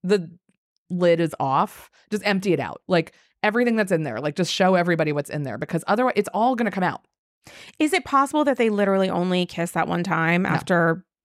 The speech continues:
Speaker 2: playing guitar in his, like, kitchen or whatever,
Speaker 1: No.
Speaker 2: or living room? There's no way. 'Cause she did say after New York.
Speaker 1: Yeah.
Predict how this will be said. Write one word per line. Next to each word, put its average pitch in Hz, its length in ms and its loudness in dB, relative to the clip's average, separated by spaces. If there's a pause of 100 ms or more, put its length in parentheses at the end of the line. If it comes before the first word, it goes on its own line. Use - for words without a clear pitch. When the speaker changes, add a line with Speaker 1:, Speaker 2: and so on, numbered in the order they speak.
Speaker 2:
playing 175 200 0
guitar 175 640 0
in 175 180 2
his, 175 220 0
like, 175 140 -2
kitchen 185 220 -2
or 202 60 0
whatever, 233 480 0 (260)
Speaker 1:
No. 170 120 0
Speaker 2:
or 180 60 2
living 180 200 -2
room? 226 240 -4 (540)
There's 196 160 2
no 180 140 2
way. - 280 -6 (300)
'Cause - 120 -8
she 339 120 4
did 294 260 2
say 294 260 2
after 208 400 -2
New 190 140 4
York. - 560 -2 (400)
Speaker 1:
Yeah. 156 260 -12